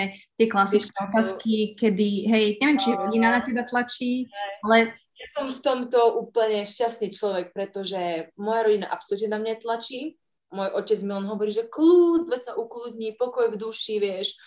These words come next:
Speaker 2: A viem, že wow, že dobre, ty kokos, lebo iných, na iných rodičia furt tlačia, nie vnúčata, neviem čo.
Speaker 1: Mhm.
Speaker 2: Tak naši majú vnúčata už dvadsaťročné, hej, tak ako tiež už by chceli nejaké bábätko. Sice jednu, jednu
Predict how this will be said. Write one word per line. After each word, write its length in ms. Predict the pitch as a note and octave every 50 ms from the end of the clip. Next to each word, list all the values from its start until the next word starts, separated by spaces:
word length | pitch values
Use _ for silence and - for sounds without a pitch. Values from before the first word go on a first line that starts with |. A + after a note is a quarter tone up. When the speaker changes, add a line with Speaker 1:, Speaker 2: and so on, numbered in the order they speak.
| - - _
Speaker 2:
A 140 | - F3 F#3+
viem, 80 | F3+ E3
že 100 | F3 E3
wow, 300 | E3+ F#3 F#3 F#3 F#3 F3+
že 140 | F3 E3 E3+
dobre, 320 | G3 F3+ F#3 G3+ G3+ G3 G3+
ty 80 | G#3
kokos, 380 | G3+ - G3+ - G#3 G#3 G3+ G3+
lebo 220 | G3 F#3 F3+ F#3+ -
iných, 400 | G#3+ G3+ G3+ G3+ G3 G3+ - G3
na 160 | G3 G3 F#3+
iných 180 | G3+ G3+ G3+
rodičia 320 | G3 G3 G3 G3 G3 G3+ F3+
furt 240 | - - G3 F#3 -
tlačia, 320 | F#3+ F#3 F#3 - G#3 G3
nie 160 | G3 G3 G3+
vnúčata, 460 | F#3 G3 G3 F#3+ - G3+ G3 - G3 G3
neviem 300 | G3+ G3 G3+ G3 G3 G3
čo. 160 | - - G#3 G#3 - - _ _ _ _ B3
Speaker 1:
Mhm. 320 | A#3+ A#3+ A#3+ B3+ C4 A#3
Speaker 2:
Tak 60 | G#3 G3
naši 240 | G#3 G#3 G#3 - -
majú 200 | - G3+ G3 G3+ G3
vnúčata 460 | G3 G3+ G3+ G3+ G#3+ G#3 G3+ G#3 G3 G3+
už 80 | G3
dvadsaťročné, 680 | G3 G3 G#3 G#3 G#3+ G#3 G3+ G3+ G3+ - - A3 G#3+ A3 A3+ G#3+
hej, 200 | G3 F3+ F#3 G3+ G#3+ G#3+
tak 80 | G3 E3 F#3+
ako 80 | - -
tiež 240 | G3 - G3 F#3 G3
už 40 | F#3
by 80 | F#3 G3+
chceli 280 | F#3+ - - G#3+ G3+ G3+ G3
nejaké 240 | G3+ F#3+ F#3+ - G#3+
bábätko. 680 | F#3+ G#3 G3+ G3 G#3 G#3 G#3 - - A3 G#3 A3 A#3 - - - - _
Sice 240 | _ - D#4+ D#4+ D#4+ D#4
jednu, 300 | D4+ D4+ D4+ B3 C4+ C4+
jednu 240 | C4+ C4 A3 B3+